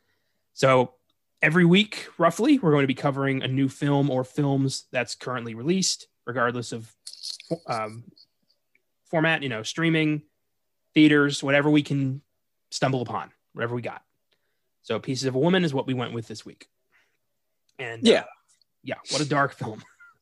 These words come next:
Speaker 1: <laughs>
Speaker 2: Yeah, yeah, and I think, y-, you know, Netflix is obviously a, a fundamental thing that will be used for this podcast, and it's just how twenty twenty-one is gonna look. You know, a lot of streaming service,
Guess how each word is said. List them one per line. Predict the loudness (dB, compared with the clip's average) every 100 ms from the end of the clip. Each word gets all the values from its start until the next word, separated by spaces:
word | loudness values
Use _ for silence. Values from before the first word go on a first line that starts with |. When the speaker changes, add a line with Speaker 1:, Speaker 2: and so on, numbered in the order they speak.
| -16
Speaker 1:
<laughs> | -14 -16 -18 -20 _ _ 2
Speaker 2:
Yeah, | 6 6
yeah, | 6 2
and | 0
I | -2
think, | -4 -6 -6 -12
y-, | -20 _
you | -10 -10 -6 -4
know, | -4 -4 -8 _ _
Netflix | -6 -4 -2 -4 -2
is | 2
obviously | 2 2 0 0 2 0
a, | 0 -2 -4 -6 -20 _ _ _ _ _
a | -12
fundamental | -4 0 2 2 0 0 -2 -6 _ _ _ _ _ -6
thing | -2 0
that | 2
will | 2 0 -2 _
be | -4
used | 0 0 0
for | 0 0
this | 0 0
podcast, | 0 0 0 0 0 0 -2 -6
and | -10 -12 _ _ _
it's | -4
just | -2 2
how | 0
twenty | 0 -2 -2
twenty-one | -2 -2 0 -2 -2
is | -2
gonna | -2 -2
look. | 2 4 2 -2 -6
You | -4
know, | -2 -6 -10 _ _ _ _ _
a | -2
lot | 2 2
of |
streaming | 2 2 2 4
service, | 2 2 2 4 4 2